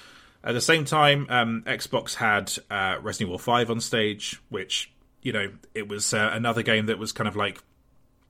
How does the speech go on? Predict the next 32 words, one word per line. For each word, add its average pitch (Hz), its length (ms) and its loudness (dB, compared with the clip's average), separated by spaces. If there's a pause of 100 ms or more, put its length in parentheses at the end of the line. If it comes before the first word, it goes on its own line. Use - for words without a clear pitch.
(140)
a 120 100 -4
series 127 400 4
associated 113 460 0
with 110 140 -4
PlayStation, 135 680 2
but 90 280 -4 (480)
it 117 120 -4
had 107 220 0
now, 101 300 4
you 113 100 -2
know, 95 160 -6 (180)
this 104 160 -4
big 107 220 -2
presence 101 360 -4
on 92 60 -4
Xbox. - 580 -6 (840)
But 131 180 6
the 139 100 0
exclusives 127 760 -2
they 92 120 -2
showed 90 260 -4
this - 180 -8
year, 87 300 -4 (420)
again, 135 340 6
demonstrate 107 540 0
what 101 220 -4
a 98 40 -4
run 90 380 -6 (220)
Microsoft 87 420 -8
was - 120 -12
having. - 260 -10 (320)
So, 82 320 -4